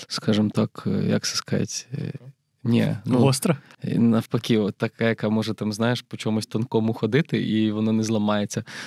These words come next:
Speaker 1: Тому я коротко просто скажу, що для мене, я завжди так пояснюю, що для мене, е, десятини, пожертви, коли я Богу, не дивлячись, це гроші чи щось, я віддаю, це для мене велике благословення. Це хоч щось невелике, що,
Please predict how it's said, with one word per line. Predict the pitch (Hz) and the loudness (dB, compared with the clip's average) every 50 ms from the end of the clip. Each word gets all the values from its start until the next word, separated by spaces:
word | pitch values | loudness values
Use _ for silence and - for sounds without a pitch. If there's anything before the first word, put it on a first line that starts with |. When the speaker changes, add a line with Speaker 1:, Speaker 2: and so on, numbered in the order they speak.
| - - | -8 0
Speaker 1:
Тому | - 127 143 151 | 2 4 6 6
я | 147 | 6
коротко | 143 - 202 208 208 - - - 120 | 4 4 4 4 4 4 2 0 -2
просто | - - 107 - 120 | 0 0 0 0 0
скажу, | - - - 127 156 180 | -2 0 0 2 2 2
що | - - - 123 110 - - - - - - _ - | 2 2 0 0 0 -2 -8 -16 -16 -18 -16 _ -8
для | - 98 110 117 120 | -2 2 4 6 6
мене, | 123 135 165 202 220 226 190 135 113 | 8 8 6 6 8 8 8 8 8
я | 120 110 | 6 6
завжди | 117 117 113 117 110 | 6 4 4 4 4
так | - 104 - | 2 2 0
пояснюю, | - - 104 101 98 - - 110 | 2 2 2 2 2 -2 -2 -4
що | - - 113 | -2 -2 0
для | 104 110 113 | 2 2 4
мене, | 123 139 151 156 127 117 - - - - - - - - - _ - 107 | 4 6 6 6 4 2 0 -8 -18 -18 -18 -18 -20 -20 -18 _ -2 0
е, | 107 107 107 107 107 104 104 104 104 101 | 2 2 2 2 2 2 2 2 2 2
десятини, | 98 - 113 - - 117 - - 147 160 185 196 190 170 135 120 - 135 - | 0 0 0 0 0 0 0 4 4 6 8 8 8 6 4 2 -2 -4 -2
пожертви, | - 101 110 123 151 - - - 120 | 0 2 4 4 2 2 0 -4 -4
коли | - - - 110 117 117 | -2 0 2 2 4 4
я | 117 104 | 4 2
Богу, | 101 110 123 123 107 110 92 - - | 4 4 4 4 4 4 2 0 2
не | - 113 120 117 | 2 2 4 4
дивлячись, | 117 117 120 120 113 107 104 - - - | 4 4 2 4 4 4 2 2 -2 -2
це | - - 104 | 0 0 0
гроші | 95 - 120 120 117 - 104 | 2 2 2 2 2 0 -4
чи | - - 110 101 | -4 -2 -2 -2
щось, | - - - - 110 101 - - - - - - - - - - | -2 -2 0 0 0 0 0 -2 -4 -6 -12 -18 -18 -12 -4 0
я | 104 110 | 2 2
віддаю, | 101 110 104 98 - 120 123 127 190 214 208 - _ _ _ - - - - - - | 4 2 0 2 2 2 4 4 4 2 2 0 _ _ _ -20 -20 -20 -20 -14 -4
це | - - 107 | 0 0 2
для | 107 113 | 4 4
мене | 117 120 113 113 107 | 4 4 4 4 4
велике | 107 110 110 - - - | 4 2 0 0 -2 -4
благословення. | - 104 104 - - - - 101 101 | -4 -2 -4 -4 -2 0 0 0 0
Це | - - 131 | 0 0 -2
хоч | - - 147 - | 0 0 0 0
щось | - - - 156 156 - - - | 0 0 2 2 2 2 2 2
невелике, | 127 123 110 123 120 127 151 156 - - 117 | 0 0 0 0 0 2 2 0 0 0 -2
що, | - - - - - - 139 | -2 -2 -4 -4 -4 -2 -2